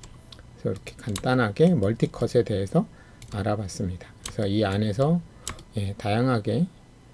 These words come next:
오브젝트를 편집할 수 있는 컷이 툴이라서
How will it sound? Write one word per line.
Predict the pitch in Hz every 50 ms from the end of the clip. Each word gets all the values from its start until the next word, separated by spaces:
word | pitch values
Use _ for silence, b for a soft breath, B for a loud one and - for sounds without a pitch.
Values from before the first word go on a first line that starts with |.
| - - - - - - - - - - -
오브젝트를 | - 104 101 110 104 - - - 110 101 113 135 160 180 180 - - -
편집할 | - 156 151 160 160 - 151 139 123
수 | - - 110
있는 | 98 98 98 98 92
컷이 | - - 127 120 - 123 127 - - - - - - - -
툴이라서 | - 165 165 156 127 117 104 90 - 156 185